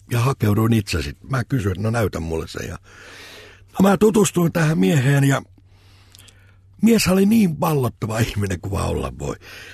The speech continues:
Hän muun muassa kertoi, että hän on tähän seurakuntaan johtanut, oliko se nyt kymmenen vai kahdeksan ihmistä. Nyt en muista kuulia ihan tarkkaa määrää.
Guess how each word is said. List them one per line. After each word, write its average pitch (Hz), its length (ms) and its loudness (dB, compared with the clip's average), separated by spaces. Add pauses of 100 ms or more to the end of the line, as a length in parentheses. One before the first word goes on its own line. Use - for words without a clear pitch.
(120)
Hän 165 160 2
muun 143 160 6
muassa 160 260 2
kertoi, 147 380 0
että 143 140 -2
hän 147 160 2
on 110 100 0
tähän 135 220 2
seurakuntaan 113 720 0
johtanut, 107 480 -2 (880)
oliko 104 320 0
se 131 80 2
nyt 147 140 -2
kymmenen 139 380 2
vai 127 160 0
kahdeksan 113 500 -2
ihmistä. 73 440 -10 (220)
Nyt 139 180 2
en 113 100 4
muista 104 280 2
kuulia 87 340 -2
ihan 90 200 -4
tarkkaa - 360 -10
määrää. - 380 -4